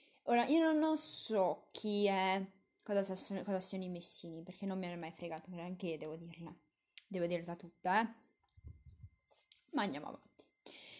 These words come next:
Ghira e Izzo avevano anche dei precedenti penali,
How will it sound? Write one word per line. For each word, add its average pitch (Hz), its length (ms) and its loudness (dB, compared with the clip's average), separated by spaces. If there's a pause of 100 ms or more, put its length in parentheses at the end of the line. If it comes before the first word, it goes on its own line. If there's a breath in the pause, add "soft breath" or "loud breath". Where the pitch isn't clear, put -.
Ghira 294 300 8
e 269 100 8
Izzo - 600 0
avevano 208 760 2
anche 262 320 0
dei 247 140 6
precedenti 190 440 -2
penali, 180 600 -2